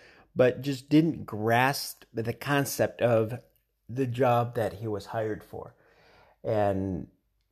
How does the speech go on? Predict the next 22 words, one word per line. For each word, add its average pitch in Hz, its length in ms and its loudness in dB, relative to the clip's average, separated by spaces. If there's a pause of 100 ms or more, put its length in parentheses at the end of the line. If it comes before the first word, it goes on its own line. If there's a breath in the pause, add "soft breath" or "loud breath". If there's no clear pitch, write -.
(240)
again, 123 380 2
it 104 100 0
was 117 240 -2
like, 107 300 2
"Do 127 260 0
A, 127 160 0
B, 123 220 2
and 117 160 2
C," 117 560 0 (340 soft breath)
and 107 180 -2
then 107 160 -2
an 110 120 0
hour 117 280 6
later, 107 720 0 (460)
it 123 140 0
would 110 200 -2
do 113 480 0
C 113 720 -2
and 101 380 0
be 117 100 -2
completely 107 520 -2
confused 107 760 -2